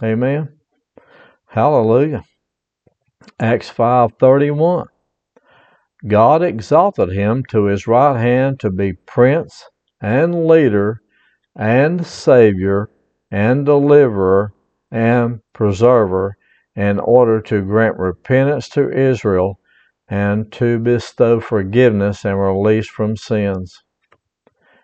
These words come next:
He is your prince, your leader, your savior, deliverer, and preserver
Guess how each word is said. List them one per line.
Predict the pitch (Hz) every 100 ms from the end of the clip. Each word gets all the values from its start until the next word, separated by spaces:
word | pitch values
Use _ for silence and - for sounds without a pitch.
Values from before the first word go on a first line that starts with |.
| _
He | 113 110
is | 107 110 123 110
your | 107 90
prince, | - 127 143 160 - -
your | 95
leader, | 104 135 165
your | 127 92
savior, | - 113 127 160 156
deliverer, | 107 101 120 151 160
and | 127 170
preserver | 180 165 175 180 123 101